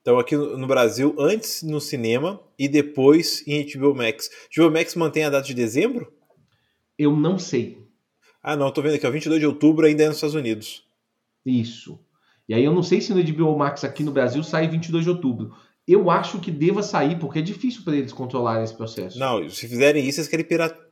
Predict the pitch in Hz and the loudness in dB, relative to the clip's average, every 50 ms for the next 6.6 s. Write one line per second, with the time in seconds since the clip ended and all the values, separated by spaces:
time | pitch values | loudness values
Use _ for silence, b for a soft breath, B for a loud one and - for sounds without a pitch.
0 | _ _ _ - 139 131 135 139 - - 113 90 87 - - 120 120 117 101 80 | _ _ _ -2 -2 0 -2 -2 -4 -4 -4 -4 -6 -8 -8 -8 -6 -4 -4 -6
1 | 82 - _ _ - 98 123 135 135 160 143 143 143 147 - 139 143 139 139 - | -6 -8 _ _ -10 -6 -4 -4 -2 -2 0 0 0 0 0 0 0 -2 -2 -4
2 | - - - 143 143 135 117 117 - - - 127 131 127 - - - 143 127 135 | -10 -10 -6 -4 -4 -4 -4 -8 -10 -8 -4 -2 -2 -2 -2 -2 -2 -2 -2 0
3 | - 160 135 - 165 170 190 175 160 170 165 156 156 143 - - 151 143 139 127 | 0 0 2 2 2 2 2 2 0 0 0 0 -2 -4 -2 -2 -2 -2 -2 -6
4 | - - - 135 139 143 143 143 - 139 - 143 135 123 131 127 127 123 120 - | -6 -4 -2 -2 0 0 -2 -4 -6 -6 -4 -4 -2 0 0 -2 -2 -6 -6 -2
5 | - 131 117 123 139 - - 143 120 117 123 147 147 151 143 - - 135 139 151 | 0 0 0 0 -2 -4 -2 -2 0 0 0 0 0 0 0 0 0 2 2 2
6 | 147 139 139 151 175 180 160 - 190 175 B | 2 2 2 0 0 -2 0 2 2 2 B